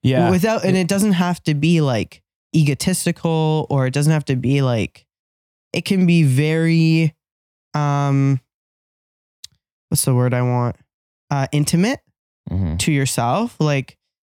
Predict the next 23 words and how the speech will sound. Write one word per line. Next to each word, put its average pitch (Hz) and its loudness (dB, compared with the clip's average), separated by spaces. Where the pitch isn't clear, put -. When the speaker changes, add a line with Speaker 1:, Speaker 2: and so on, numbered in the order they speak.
Speaker 2:
no 165 2
one 185 0
has 160 0
to 151 -2
know 139 0
you're 135 0
saying 139 -4
all 135 -2
these, 131 0
like, 123 -4
kinda, 165 -2
like, 131 -2
pumping 131 -2
your 131 0
own, 127 0
pumping 143 -2
your 135 2
own 127 0
tires 135 -2
in 123 0
your 117 0
head. 139 -2
Speaker 1:
Yeah. 101 -2